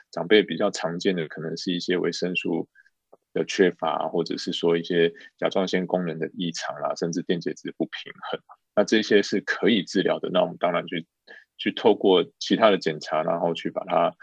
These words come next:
抓出来，然后可以去治疗它，可以去解决，解-，解决这个失智的，呃，就是失智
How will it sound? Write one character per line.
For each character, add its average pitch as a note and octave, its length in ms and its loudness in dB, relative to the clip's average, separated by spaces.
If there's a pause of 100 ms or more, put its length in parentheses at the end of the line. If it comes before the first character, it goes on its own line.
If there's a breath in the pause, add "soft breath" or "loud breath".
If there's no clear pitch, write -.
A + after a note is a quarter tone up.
(280 loud breath)
抓 F2+ 160 6
出 E2 220 -2
来， D2+ 120 0
然 D#2 180 -8
后 E2 220 -4
可 - 260 -8
以 D#2 60 -4
去 E2 420 -4
治 - 120 -2
疗 E2 180 2
它， D#2+ 180 -2
可 - 140 -8
以 E2+ 40 -6
去 E2 360 -8 (400 loud breath)
解 - 140 0
决， - 180 -10 (120)
解-， - 240 -4
解 - 180 0
决 E2 140 -4
这 F#2 120 0
个 E2 240 0
失 - 220 -4
智 E2 140 -4
的， - 100 -6 (160)
呃， F#2 240 -4
就 F#2+ 120 -2
是 - 120 -6
失 - 180 -4
智 D#2+ 240 -4